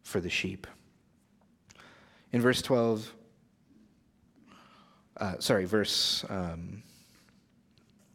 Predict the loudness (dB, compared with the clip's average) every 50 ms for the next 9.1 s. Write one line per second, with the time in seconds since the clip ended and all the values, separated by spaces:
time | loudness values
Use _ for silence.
0 | _ _ _ _ _ _ _ _ _ _ -20 -20 _ -20 -20 _ -20 -20 -20 _
1 | _ -4 -2 -2 -2 -2 -4 -4 -4 -8 -14 -20 -20 _ _ _ _ _ _ _
2 | _ _ -20 -20 _ -20 -18 -10 -6 -6 -2 0 0 -2 -2 -4 -10 -12 -18 -20
3 | -20 -20 -20 -20 -20 -20 -20 -20 _ _ _ _ -20 -2 4 6 6 6 6 4
4 | 4 2 2 2 0 0 0 0 -2 -2 -6 -12 -20 -20 -20 -20 -20 -20 -20 -20
5 | -20 -20 -20 -20 -20 -20 -20 -20 -20 -20 -20 -20 -20 -16 -4 0 2 4 6 6
6 | 6 6 6 6 4 4 2 2 0 0 -2 -2 -6 -14 -18 -20 -20 -20 -20 -20
7 | -20 _ -20 -20 -20 -20 -20 -20 -20 -6 _ 2 4 4 4 4 4 4 6 6
8 | 4 2 2 -2 -4 -8 -12 -4 2 2 2 4 2 0 0 0 0 0 -2 -2
9 | -6 -8